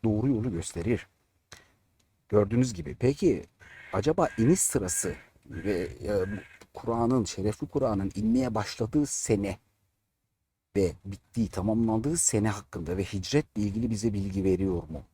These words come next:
şerefli Kur'an'ımız? On dokuz mucizesi, on dokuz sistemi buna cevap veriyor. Şimdi bak, Kur'an milattan sonra altı yüz on, e, yılında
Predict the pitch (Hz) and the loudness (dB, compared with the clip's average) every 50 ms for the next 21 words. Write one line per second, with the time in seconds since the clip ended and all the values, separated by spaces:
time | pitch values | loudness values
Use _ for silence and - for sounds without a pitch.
0 | _ _ - - - 87 87 85 85 - - - - - 73 80 87 - - - | _ _ -18 -12 -10 -8 -8 -8 -8 -10 -14 -14 -10 -10 -10 -10 -10 -12 -12 -12
1 | - - - - _ - - - - - - _ - 170 214 208 - - - 123 | -12 -12 -12 -16 _ -20 -20 -20 -20 -20 -14 _ 0 2 4 4 4 2 -2 -8
2 | - - 107 110 98 - - - 87 85 - - - - 143 143 185 175 151 - | -6 -4 -4 -4 -2 -4 -6 -8 -8 -6 -6 -8 -8 -6 -2 0 0 0 0 -2
3 | - - - - - - 95 87 90 85 90 90 90 90 - - - - 87 80 | -4 -6 -6 -6 -4 -4 -4 -4 -4 -4 -4 -4 -6 -6 -10 -12 -12 -10 -10 -10
4 | 80 - - 101 104 110 - 64 - - _ - - - - - - _ _ - | -10 -10 -10 -8 -8 -6 -8 -10 -12 -18 _ -20 -20 -20 -20 -20 -20 _ _ -2
5 | - 202 165 127 143 135 - - - _ _ _ _ _ _ _ _ _ _ _ | 2 4 6 6 6 6 4 0 -18 _ _ _ _ _ _ _ _ _ _ _
6 | _ _ _ _ - - _ _ _ _ _ _ - 120 123 123 120 123 135 - | _ _ _ _ -20 -20 _ _ _ _ _ _ 2 4 6 8 8 6 4 0
7 | - - - - - - - - _ _ _ _ - - - - 107 110 113 - | -4 -10 -20 -20 -20 -20 -20 -20 _ _ _ _ -18 -6 0 4 6 6 6 4
8 | - 127 139 135 - 113 104 95 110 101 - - 120 110 131 131 113 90 80 - | 2 0 0 2 2 2 2 2 0 -2 -2 -4 0 2 4 4 4 2 0 -6
9 | - - - - _ _ _ _ _ _ _ - 95 98 92 90 85 85 90 98 | -12 -20 -20 -20 _ _ _ _ _ _ _ -2 0 0 0 0 -2 -4 -4 -2
10 | 110 123 135 123 113 98 92 85 82 - - _ _ _ - 110 117 - | 4 6 6 6 6 4 0 -2 -6 -10 -14 _ _ _ -2 -2 -2 -2